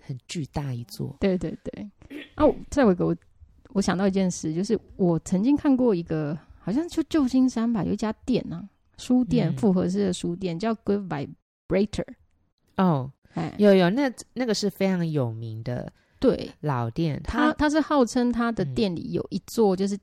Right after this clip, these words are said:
Speaker 2: 第一个什么电动按摩机器，
Speaker 1: 嗯。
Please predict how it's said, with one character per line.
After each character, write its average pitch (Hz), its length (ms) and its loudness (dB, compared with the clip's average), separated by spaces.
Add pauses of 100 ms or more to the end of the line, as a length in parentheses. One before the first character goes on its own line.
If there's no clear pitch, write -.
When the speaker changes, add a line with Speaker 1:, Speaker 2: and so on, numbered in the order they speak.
Speaker 2:
第 233 140 -4 (160)
一 208 60 -4 (120)
个 143 360 -2
什 - 140 -12
么 120 300 -8 (180)
电 202 220 -2
动 196 300 0
按 190 140 -4
摩 - 400 -8 (100)
机 170 260 -10
器， - 400 -8
Speaker 1:
嗯。 175 60 -16